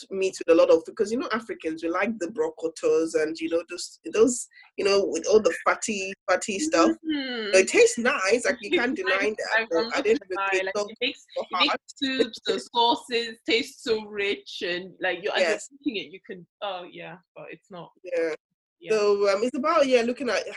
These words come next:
Speaker 1: having a healthy plate. Just, just aiming to have a healthy plate. I mean, the other thing I would say, actually,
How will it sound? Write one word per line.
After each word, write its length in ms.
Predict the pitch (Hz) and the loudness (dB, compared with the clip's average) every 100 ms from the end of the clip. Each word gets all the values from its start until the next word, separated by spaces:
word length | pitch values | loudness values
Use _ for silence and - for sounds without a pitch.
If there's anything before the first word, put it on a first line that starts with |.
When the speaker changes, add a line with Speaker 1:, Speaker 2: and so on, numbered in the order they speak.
| - | -6
Speaker 1:
having 240 | 254 254 | -2 -2
a 60 | 220 | -2
healthy 400 | 226 208 220 - | -4 -4 -8 -12
plate. 180 | 151 131 - | -10 -10 -8
Just, 220 | 269 294 | -6 -6
just 200 | 285 - 226 | -6 -2 4
aiming 280 | 226 233 233 | 4 4 0
to 120 | 190 | -4
have 100 | 190 185 | -4 -4
a 60 | 165 | -4
healthy 320 | 180 - - - | -6 -6 -12 -12
plate. 160 | 151 - _ _ _ - | -12 -12 _ _ _ 0
I 40 | |
mean, 120 | 226 226 | 4 6
the 100 | 247 | 6
other 140 | 359 | 4
thing 160 | 302 220 | -2 0
I 80 | |
would 100 | 190 | 0
say, 160 | - 220 | 0 -2
actually, 540 | 170 165 170 160 160 | 0 -2 -8 -8 -10